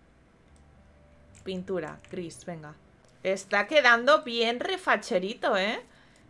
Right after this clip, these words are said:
Mira cómo hace aquí. Toma, el conjunto del rosita con el gris. Queda muy guay, ¿eh? Vale, este lado ya está todo pintado de gris. Creo que voy a necesitar más pintura, ¿eh? Todo mal, ¿eh?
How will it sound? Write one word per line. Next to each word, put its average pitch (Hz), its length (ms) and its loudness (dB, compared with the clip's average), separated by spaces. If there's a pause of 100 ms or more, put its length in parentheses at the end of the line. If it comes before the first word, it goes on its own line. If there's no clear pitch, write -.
Mira 240 180 -2
cómo 247 220 0
hace 214 180 0
aquí. 208 460 -6
Toma, 180 380 -6
el 185 180 -6
conjunto 202 480 -4
del 240 160 0
rosita 214 440 -4
con 220 140 -6
el 175 160 -6
gris. 180 540 -10
Queda 180 180 0
muy 202 160 -6
guay, 160 400 -6
¿eh? 156 200 -12 (360)
Vale, 208 380 6
este 339 360 2
lado 311 200 8
ya 330 160 2
está 311 260 -2
todo 262 220 2
pintado 233 460 2
de 208 120 -2
gris. 175 400 -10 (420)
Creo 302 280 2
que 294 100 0
voy 247 140 4
a 240 80 2
necesitar 226 480 -2
más 220 180 -6
pintura, 208 580 -2
¿eh? 208 60 -4
Todo 262 260 -2
mal, 202 280 -2
¿eh? 214 180 -8